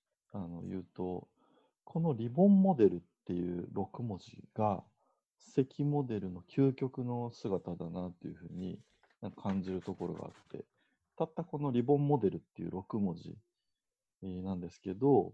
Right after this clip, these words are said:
積モデル、えっと、個人の暗黙知を組織の形式値に変えていく。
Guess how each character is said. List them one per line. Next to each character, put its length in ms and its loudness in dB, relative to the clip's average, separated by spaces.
積 340 -10
モ 180 -2
デ 100 -4
ル、 160 -10
え 100 -10
っ 40 -12
と、 280 -10
個 180 2
人 360 -6
の 280 -2
暗 200 -2
黙 200 -12
知 160 -6
を 100 0
組 200 -4
織 200 -12
の 100 -6
形 240 -2
式 220 -18
値 180 -18
に 220 -16
変 140 -10
え 40 -10
て 140 -16
い 80 -12
く。 200 -16